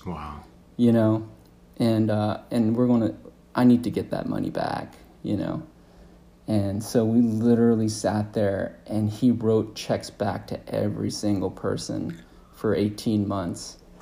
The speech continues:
Speaker 2: And we sat in his office for <sighs> two and a half hours.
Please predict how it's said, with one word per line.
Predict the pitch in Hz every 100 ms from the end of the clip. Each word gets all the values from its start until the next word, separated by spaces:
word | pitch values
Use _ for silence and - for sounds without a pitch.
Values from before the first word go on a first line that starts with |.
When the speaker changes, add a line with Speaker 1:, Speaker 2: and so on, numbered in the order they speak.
| - - -
Speaker 2:
And | 110
we | 107
sat | 107 117 120
in | 123
his | 117 107
office | 104 110 107 101 85 - - - - - - - -
for | - - 113 110 104
<sighs> | 104 92 - - - - - - - - - - - - - -
two | - - 107 110 113 120
and | 131 -
a |
half | 123 120 135 139 -
hours. | - 131 156 165 175 170 -